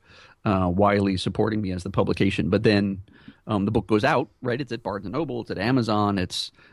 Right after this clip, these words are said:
on ebook if you want it that way, and, you know, they moved on to other books, right? And so the publishers, and I wouldn't say this is specific to Wiley, but to most of the book publishers I've talked to, um, they're great at publishing books, but not great at,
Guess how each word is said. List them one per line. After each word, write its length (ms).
on 320
ebook 400
if 100
you 80
want 160
it 80
that 220
way, 460
and, 480
you 80
know, 80
they 160
moved 220
on 160
to 80
other 140
books, 380
right? 220
And 120
so 280
the 100
publishers, 680
and 200
I 100
wouldn't 260
say 80
this 180
is 80
specific 380
to 80
Wiley, 320
but 160
to 80
most 300
of 60
the 60
book 200
publishers 460
I've 120
talked 280
to, 240
um, 220
they're 100
great 340
at 120
publishing 480
books, 240
but 140
not 260
great 280
at, 240